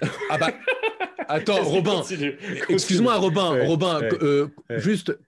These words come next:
Speaker 1: quand tu finis, euh, premier de la conférence Est avec le meilleur bilan de la N B A,
Speaker 2: Hmm.
Speaker 1: je pense que tu bonifies le jeu d'une équipe sur le papier qui est plutôt moyenne. Alors, il faut le reconnaître, effectivement, il a un super coach avec Benoît Lauser.
Speaker 2: Non, non,
Speaker 1: Ça,
Speaker 2: mais
Speaker 1: on peut,
Speaker 2: attends, mec,
Speaker 1: ça, on peut
Speaker 2: c'est,
Speaker 1: pas lui
Speaker 2: non,
Speaker 1: enlever.
Speaker 2: mais c'est lunaire.
Speaker 1: Mais
Speaker 2: Genre, euh, donc, euh,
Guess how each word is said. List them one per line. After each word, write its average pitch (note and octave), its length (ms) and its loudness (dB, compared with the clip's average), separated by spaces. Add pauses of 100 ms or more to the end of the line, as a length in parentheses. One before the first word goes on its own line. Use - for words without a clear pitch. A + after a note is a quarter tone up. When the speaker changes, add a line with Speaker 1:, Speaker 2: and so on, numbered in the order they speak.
Speaker 1:
quand G#3+ 100 0
tu G#3+ 160 -2
finis, A3 440 2
euh, D3 180 2
premier G3+ 400 2
de F#3 60 2
la D#3+ 80 0
conférence F3 500 0
Est F#3 240 0
avec C#3+ 420 0
le C3+ 120 0
meilleur E3 260 4
bilan D#3+ 280 2
de C#3+ 80 2
la C#3 120 2
N C#3 100 0
B B2 60 -6
A, E3 480 0
Speaker 2:
Hmm. F3+ 220 -8
Speaker 1:
je B2 180 2
pense G#3+ 340 -2
que G#3 80 0
tu F3 200 0
bonifies F3 500 2
le E3 100 6
jeu D#3 200 2
d'une D3 160 -2
équipe D3 280 -2
sur E3 120 -2
le C#3 60 -2
papier D#3 280 0
qui F3 100 -2
est - 60 2
plutôt E3 320 -2
moyenne. D3 280 2
Alors, D#3+ 280 0
il C3+ 60 -2
faut G3+ 180 0
le F#3 60 2
reconnaître, F#3+ 360 0
effectivement, E3+ 380 -2
il D#3+ 100 2
a C#3 40 2
un C#3 40 0
super D3+ 360 -4
coach E3+ 180 0
avec B2+ 140 0
Benoît B2 180 0
Lauser. A#2+ 240 0 (140)
Speaker 2:
Non, - 140 -2
non, A2+ 80 -2
Speaker 1:
Ça, G3+ 140 -2
Speaker 2:
mais G#3 100 2
Speaker 1:
on G3 40 0
peut, F3+ 80 0
Speaker 2:
attends, F#2+ 140 -2
mec, F3+ 100 -2
Speaker 1:
ça, G3 140 0
on F3+ 40 0
peut - 120 -2
Speaker 2:
c'est, F#3+ 40 0
Speaker 1:
pas F#3+ 120 2
lui E3 80 2
Speaker 2:
non, D#3 60 2
Speaker 1:
enlever. D3+ 200 0
Speaker 2:
mais A#2+ 80 0
c'est G#2+ 180 -8
lunaire. A#2+ 400 0
Speaker 1:
Mais - 60 -12
Speaker 2:
Genre, G#2 340 -2
euh, F#2+ 420 -4 (300)
donc, G#2 300 -10 (300)
euh, G#1+ 340 -14